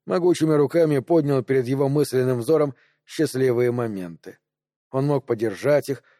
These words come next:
покрутить так и сяк, рассмотреть прошлое под любым углом. И ещё недавно такие воспоминания сопровождались бы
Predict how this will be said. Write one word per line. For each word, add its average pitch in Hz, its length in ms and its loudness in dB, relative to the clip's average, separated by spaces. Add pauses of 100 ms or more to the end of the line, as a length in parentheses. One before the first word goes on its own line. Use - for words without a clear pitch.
(180)
покрутить 139 760 -2
так 123 280 0
и 120 80 0
сяк, - 420 -8 (340)
рассмотреть 139 680 -2
прошлое 143 440 2
под 135 180 -2
любым 135 320 0
углом. 110 360 -4 (640)
И 135 60 0
ещё 147 260 0
недавно 147 540 2 (240)
такие 156 260 0
воспоминания 147 760 2
сопровождались 139 760 0
бы 147 180 2